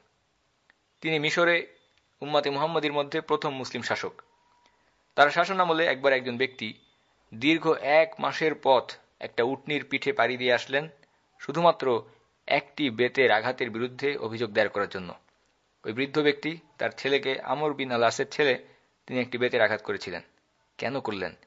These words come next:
এটা সেই বৃদ্ধের আত্মসম্মানে গিয়ে লেগেছিল, যে জন্য সেই আমলে তিনি এক মাসের পথ একটি উটের পিঠে পাড়ি দিয়ে এসে অভিযোগ দাখিল করলেন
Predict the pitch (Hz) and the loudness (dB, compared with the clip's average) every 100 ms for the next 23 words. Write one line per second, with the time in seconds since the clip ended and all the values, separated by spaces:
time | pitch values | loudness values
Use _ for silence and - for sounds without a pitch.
0 | _ _ _ - 120 120 123 110 113 113 | _ _ _ -4 0 0 0 -4 -4 -4
1 | 123 139 - _ - 113 - 120 107 104 | -2 -2 -4 _ -14 -12 -10 -8 -6 -6
2 | 104 101 98 95 - 87 - _ _ _ | -6 -4 -4 -4 -8 -12 -18 _ _ _
3 | _ - 123 165 175 160 131 - 180 208 | _ 0 4 4 4 0 -6 -4 0 2
4 | 160 127 101 - _ _ _ - 131 107 | 2 0 -4 -8 _ _ _ -8 -4 2
5 | 170 180 170 147 139 127 - 139 156 - | 2 2 -2 0 -2 -4 2 4 4 2
6 | - _ - 120 - 127 143 151 143 139 | -18 _ -10 -10 -8 -6 0 0 0 -2
7 | 135 156 135 143 131 123 117 - 160 - | 0 4 4 2 2 0 0 0 -4 -4
8 | - 139 165 175 135 123 127 131 131 170 | -2 0 2 2 2 -2 -4 -4 -2 -4